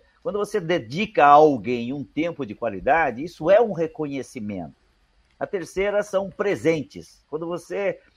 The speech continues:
é, dá um presente despretensioso, né, sem querer retorno,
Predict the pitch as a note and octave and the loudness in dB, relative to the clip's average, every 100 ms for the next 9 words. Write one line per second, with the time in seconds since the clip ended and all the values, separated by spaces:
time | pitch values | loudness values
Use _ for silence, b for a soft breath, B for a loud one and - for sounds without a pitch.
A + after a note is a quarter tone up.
0 | _ - D3 B2 F3+ G#3 F3+ E3+ C#3+ G2+ | _ -6 -4 0 0 0 -4 -4 -4 -8
1 | G#2 E3 F3+ C3 - A2 C#3+ - C#3+ C#3+ | -4 -2 -2 -6 -12 -12 -10 -10 -10 -10
2 | C3+ - C#3 E3+ D#3+ G#2+ A2 A#2+ C#3+ G#2+ | -14 -6 0 4 4 0 -6 -6 -8 -8
3 | D#3+ - C3 D#3+ D#3+ C3+ B2+ _ D#3 E3+ | -10 -8 -6 -4 -6 -10 -12 _ -2 2
4 | D#3+ B2+ F#2+ F#2 | 4 2 -2 -10